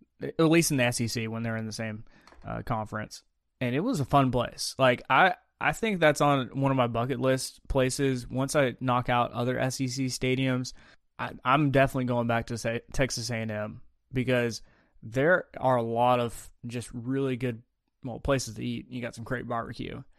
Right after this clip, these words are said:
but it just was a friendly place. And Texas A and M as a culture, I really liked it. They, they were saying, "Howdy, how you doing?" like,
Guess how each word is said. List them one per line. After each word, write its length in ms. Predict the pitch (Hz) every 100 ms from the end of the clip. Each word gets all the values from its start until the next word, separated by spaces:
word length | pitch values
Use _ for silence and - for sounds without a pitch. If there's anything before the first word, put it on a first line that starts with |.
| _ _ -
but 440 | 143 143 127 123 _ _ _ -
it 140 | 175
just 240 | 254 294
was 180 | 254 185
a 80 | 147
friendly 520 | - 139 139 160 139
place. 580 | - 127 - - - - _ _ -
And 520 | 131 131 127 123 113 - -
Texas 440 | 143 156 208 -
A 40 |
and 200 | 170 156
M 480 | 147 143 139 131 120 _ _ _ _ 139
as 180 | 131
a 60 | 120
culture, 720 | - 127 131 - 185 208 202 _ _ _ -
I 60 | 139
really 300 | 139 135 117
liked 280 | 117 - -
it. 80 | _ _ _ _
They, 260 | 123 131 120
they 140 | 123
were 160 | 135 123
saying, 260 | 143 131 123
"Howdy, 380 | 143 147 143
how 160 | 143 135
you 140 | 123
doing?" 680 | 123 151 151 147 143 143 143
like, 280 | 120 120